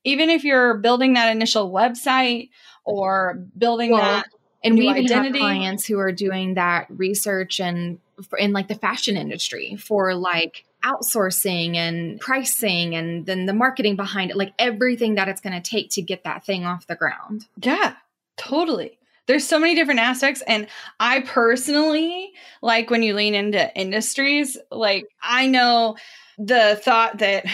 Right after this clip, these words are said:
Speaker 1: we have someone in the fashion industry doing this for other businesses that wanna add, like,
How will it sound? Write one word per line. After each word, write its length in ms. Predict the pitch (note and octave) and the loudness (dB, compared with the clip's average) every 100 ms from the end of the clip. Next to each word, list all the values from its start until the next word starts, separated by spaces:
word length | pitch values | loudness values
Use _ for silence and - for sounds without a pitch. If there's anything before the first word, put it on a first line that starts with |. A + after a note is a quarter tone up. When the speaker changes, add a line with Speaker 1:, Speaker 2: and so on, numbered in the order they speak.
| - - | -10 -6
Speaker 1:
we 160 | A3+ A#3 | -2 2
have 160 | A3 | 2
someone 400 | G#3+ G#3+ G3+ G3 | 0 -2 0 -4
in 160 | F#3+ G3+ | -4 -4
the 100 | G3 | -4
fashion 480 | - A3+ A#3 A#3 G#3+ | 0 0 0 -2 -4
industry 460 | G3 G3 - G3 | -4 -4 0 -2
doing 260 | F#3+ G3 G3 | 0 -4 -4
this 240 | G3 F#3+ | -6 -8
for 300 | - F#3+ F#3 - | -4 0 0 0
other 480 | G#3+ G#3 G3+ G3 F#3 | 0 2 0 0 -2
businesses 580 | G#3 G3+ G3 F#3+ G3 F#3 | -4 -2 -4 -6 -8 -6
that 140 | F#3+ | -6
wanna 300 | G3 G3 F#3 - | -2 -2 -2 -2
add, 460 | F3+ F#3 F3+ E3+ | -2 0 0 -2
like, 380 | F#3 E3 D#3 - | 0 0 0 -8